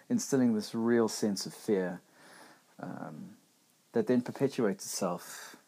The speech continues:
in some ways, and I see it occasionally playing out in, in the way that I parent. Um, and so particularly with Charlotte, yes, she saw this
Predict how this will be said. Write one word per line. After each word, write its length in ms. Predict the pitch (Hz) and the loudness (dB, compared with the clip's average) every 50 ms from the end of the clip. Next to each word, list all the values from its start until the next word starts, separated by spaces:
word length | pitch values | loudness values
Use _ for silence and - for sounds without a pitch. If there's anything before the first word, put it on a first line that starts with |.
| _ | _
in 120 | - 107 98 | -4 -2 -2
some 280 | - - 107 98 92 | 0 0 0 0 0
ways, 220 | 90 92 90 90 92 | 0 -2 -2 -4 -4
and 100 | 92 92 | -6 -6
I 60 | 90 | -6
see 200 | - - - 101 | -8 -6 -4 -4
it 80 | 90 - | -4 -4
occasionally 440 | - - - 180 175 156 - - | -6 -6 -8 -8 -6 -6 -8 -8
playing 300 | - - - 175 175 170 | -8 -8 -10 -8 -8 -8
out 320 | 175 175 180 180 - - - | -10 -10 -10 -12 -14 -14 -14
in, 220 | - 202 170 151 - | -12 -12 -12 -12 -12
in 60 | 202 190 | -12 -12
the 60 | 87 | -10
way 180 | 82 87 - | -8 -8 -8
that 120 | 87 90 87 | -6 -8 -8
I 120 | 170 - | -8 -10
parent. 460 | - - - 92 - - - 82 - _ _ _ - - - - - - - - - - _ _ _ _ - | -12 -12 -10 -10 -10 -10 -12 -14 -18 _ _ _ -20 -20 -20 -20 -20 -20 -20 -20 -20 -20 _ _ _ _ -16
Um, 540 | 104 104 - 98 87 - - - - - - _ _ _ _ _ _ _ _ _ _ | -12 -12 -10 -10 -10 -10 -12 -12 -14 -18 -20 _ _ _ _ _ _ _ _ _ _
and 120 | 110 101 - | -6 -6 -2
so 180 | - 110 101 | 0 0 0
particularly 580 | 98 - - - - 120 - - 107 101 95 90 | 0 -2 -8 -6 -6 -4 -4 -2 -2 -2 -2 -2
with 200 | 87 90 90 - | -2 -4 -6 -6
Charlotte, 580 | - - - 117 101 101 104 95 92 - - - | -6 -2 0 2 2 2 2 0 -4 -8 -6 -2
yes, 420 | 117 110 107 101 101 - - - - | 2 4 4 4 2 0 -6 -6 -6
she 280 | - - - - 101 | -8 -6 -4 -4 -4
saw 500 | 95 - - - - 117 110 104 101 95 | -2 -2 -2 0 4 6 6 6 6 4
this 300 | 87 95 90 - - - | 2 -2 -4 -4 -6 -6